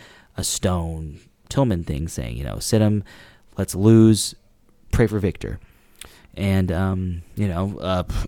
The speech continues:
I don't know. I mean, that's certainly a distinct possibility. Um, Silas is not happy. The man is angry. But, I, I,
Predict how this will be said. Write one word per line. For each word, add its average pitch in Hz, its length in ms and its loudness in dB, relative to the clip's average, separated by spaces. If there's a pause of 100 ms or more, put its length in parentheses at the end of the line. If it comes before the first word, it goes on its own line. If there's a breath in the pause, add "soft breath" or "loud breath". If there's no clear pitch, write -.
(120)
I 113 120 0
don't 131 120 6
know. 135 320 4
I - 60 -4
mean, 117 180 2
that's 123 380 -2
certainly 135 240 4
a 120 40 4
distinct 113 280 0
possibility. 107 640 2 (360 loud breath)
Um, 107 240 0 (220)
Silas 123 480 4
is 98 180 -2
not 110 280 2
happy. 123 400 0 (120)
The 95 100 -4
man 110 260 2
is 95 160 -2
angry. 101 420 -2 (460 loud breath)
But, 127 280 4 (1000)
I, 131 140 2 (100)
I, 139 220 4